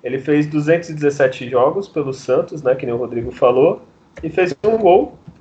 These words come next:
semelhante à marca do Rodrigo no, no futebol brasileiro.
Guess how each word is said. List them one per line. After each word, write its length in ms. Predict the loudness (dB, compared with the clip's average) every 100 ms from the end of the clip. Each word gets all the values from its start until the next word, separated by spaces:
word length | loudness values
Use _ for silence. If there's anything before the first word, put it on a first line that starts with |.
| -20 -20 -20 -20 -20 _
semelhante 640 | -10 2 4 6 4 2
à 100 | 0
marca 260 | 0 -2 -2
do 120 | -4
Rodrigo 420 | -4 -4 -6 -6
no, 380 | -8 -8 -10 -14
no 60 | -16
futebol 400 | -14 -8 0 0
brasileiro. 440 | 0 -6 -6 -6